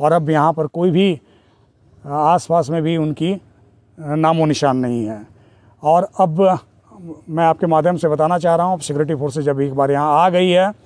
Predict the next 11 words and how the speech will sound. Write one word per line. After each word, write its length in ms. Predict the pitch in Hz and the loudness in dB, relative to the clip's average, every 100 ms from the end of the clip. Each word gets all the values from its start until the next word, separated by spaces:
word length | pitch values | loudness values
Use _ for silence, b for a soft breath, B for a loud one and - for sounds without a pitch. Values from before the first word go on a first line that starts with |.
| b b b - | b b b -8
यहाँ 240 | 143 139 151 | 0 0 0
पर 120 | 151 | 0
आम 200 | 151 156 | 0 0
जनता 260 | 151 151 | -2 -2
के 140 | 151 160 | -2 -2
मन 180 | 151 151 | -2 -2
में 160 | 156 | -2
विश्वास 440 | 135 127 143 160 135 | -4 -2 0 0 0
जगने 260 | 151 165 | -2 0
लगा 380 | 170 175 170 | 2 4 4
है 80 | 175 | 2